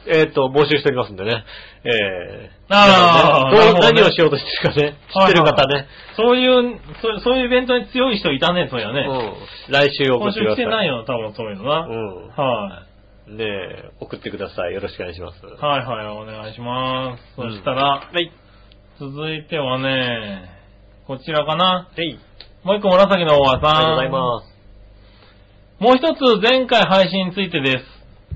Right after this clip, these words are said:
Speaker 2: 改名したもしかして大塚さんですが、
Speaker 1: うん。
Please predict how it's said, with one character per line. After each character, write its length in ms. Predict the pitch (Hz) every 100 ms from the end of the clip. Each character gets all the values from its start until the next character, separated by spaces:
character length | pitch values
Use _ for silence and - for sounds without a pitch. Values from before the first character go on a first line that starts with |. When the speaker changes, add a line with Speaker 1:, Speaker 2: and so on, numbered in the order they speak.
| - -
Speaker 2:
改 260 | 247 294
名 220 | 302 294
し 100 | 269
た 140 | - 254
も 180 | 254 311
し 60 |
か 160 | - 277
し 80 | 202
て 120 | -
大 200 | 156 170
塚 180 | 175 180
さ 120 | 175 175
ん 40 |
で 140 | 165 156
す 60 |
が、 240 | 127 120 113
Speaker 1:
う 40 |
ん。 180 | 135